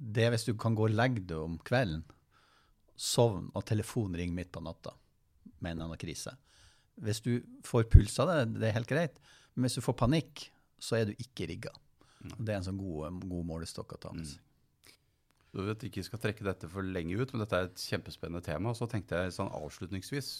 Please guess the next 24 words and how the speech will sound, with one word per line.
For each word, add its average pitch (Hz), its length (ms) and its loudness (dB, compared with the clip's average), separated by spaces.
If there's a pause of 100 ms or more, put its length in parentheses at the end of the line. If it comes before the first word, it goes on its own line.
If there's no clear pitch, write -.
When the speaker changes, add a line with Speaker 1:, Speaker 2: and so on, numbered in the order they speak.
(100)
Speaker 2:
hvis 104 120 -12
du 104 120 -8
kunne 110 180 -4
gitt 98 160 -8
oss 98 160 -8
en 107 100 -8
oppskrift 95 460 -10
på 101 80 -12
de 110 80 -8
tre 101 400 -8
viktigste 107 680 -12 (440)
faktorene. 120 440 -6 (420)
Hva 110 160 2 (100)
bør 104 380 -2
ledere 95 480 -4
tenke - 320 -8
på, 110 100 -2
og 202 300 -6
hva 98 100 2
bør 85 160 -4
de 80 140 -6
ha 90 80 -2
planlagt - 500 -10
for? - 160 -14